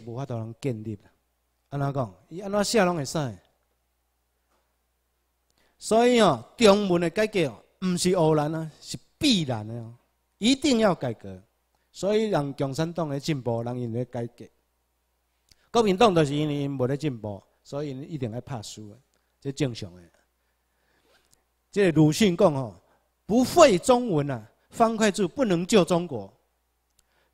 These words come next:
中国人被困在方块字里面了。”啊，咱台文吼，咱台语啊，上好就是安尼。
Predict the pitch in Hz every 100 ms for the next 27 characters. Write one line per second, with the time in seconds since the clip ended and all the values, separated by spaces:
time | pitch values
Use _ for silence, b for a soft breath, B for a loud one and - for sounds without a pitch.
0 | - 285 294 277 240 262 190 208 269 -
1 | 277 233 247 202 226 226 226 180 214 131
2 | 139 147 92 78 _ _ _ _ _ _
3 | _ _ _ _ _ _ _ _ _ _
4 | _ _ _ _ _ _ _ _ _ _
5 | _ _ _ _ _ _ _ _ _ 170
6 | 175 180 - 139 131 113 117 117 104 _
7 | _ _ 156 170 147 143 170 160 110 -
8 | _ _ _ _ - 117 107 107 131 107
9 | 98 101 101